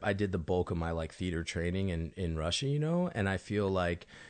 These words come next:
there was the closest sort of parallel between athletic training and artistic training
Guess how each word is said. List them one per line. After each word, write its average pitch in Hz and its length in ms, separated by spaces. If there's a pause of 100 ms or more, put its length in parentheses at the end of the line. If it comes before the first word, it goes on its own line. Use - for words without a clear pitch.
(100)
there 98 680
was 92 240
the - 100
closest 92 640
sort 90 180
of 80 100
parallel 85 520
between 85 360
athletic 82 440
training 85 460 (200)
and 92 100
artistic 85 500
training 80 500